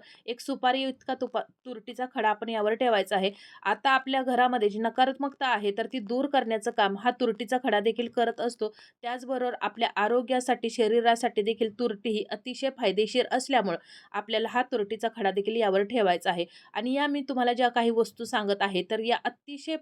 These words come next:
फायदेशीर आणि अतिशय उपयुक्त आहेत. आपल्यावरची सर्व जी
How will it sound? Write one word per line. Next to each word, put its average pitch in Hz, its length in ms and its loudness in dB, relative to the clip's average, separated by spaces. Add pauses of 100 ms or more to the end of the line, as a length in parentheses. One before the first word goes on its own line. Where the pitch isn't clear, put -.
फायदेशीर 233 560 -4
आणि 214 260 -6
अतिशय 240 440 -8
उपयुक्त 240 580 -8
आहेत. 220 180 -6 (360)
आपल्यावरची 254 600 -4
सर्व 262 320 0
जी 254 260 -4